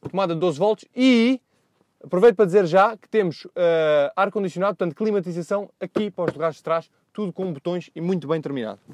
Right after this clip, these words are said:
Child safety, evidentemente, vamos ver. Oh. Eish. Pronto, não é dos melhores,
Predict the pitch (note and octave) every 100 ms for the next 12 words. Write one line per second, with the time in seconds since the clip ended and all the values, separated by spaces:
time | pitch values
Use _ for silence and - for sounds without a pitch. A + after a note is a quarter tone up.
0 | - _ - - - - F#3+ G3+ - A#3+
1 | C4+ - A#3 E3+ E3 F#3 - G3+ C4 C4+
2 | - F3 D3+ D3 A#3 C4 A#3 - - -
3 | - _ - - - - - - - -
4 | - _ _ - - - - A2+ B2 E3
5 | G3+ F#3 - _ _ - - - - -
6 | - - - - - A3 F3+ - - -
7 | - - - - - D#3 C#3 - - D#3+
8 | F#3+ D#3+ D3+ G#3 A3+ F3 -